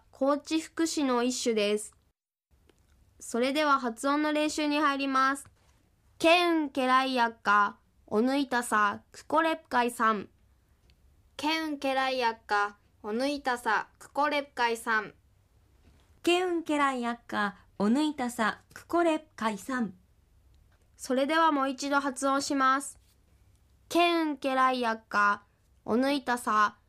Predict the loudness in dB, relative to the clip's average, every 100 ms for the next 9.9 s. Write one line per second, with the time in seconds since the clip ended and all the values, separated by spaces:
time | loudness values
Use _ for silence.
0 | _ -20 -2 2 2 0 -2 0 0 0
1 | 0 0 -2 -12 _ _ _ _ _ _
2 | _ _ _ -6 -4 -4 -6 -4 -2 0
3 | 0 0 -2 -2 -2 0 -2 -10 _ -6
4 | -2 -2 -2 -2 0 -2 -2 -6 _ -10
5 | 0 0 0 -6 -4 -2 -2 -2 -2 -2
6 | -10 _ _ _ _ _ _ _ _ _
7 | _ _ _ 0 0 0 -4 -2 -2 0
8 | 0 -2 -4 -4 -2 0 -2 _ _ _
9 | 0 2 2 0 -4 -4 -2 -2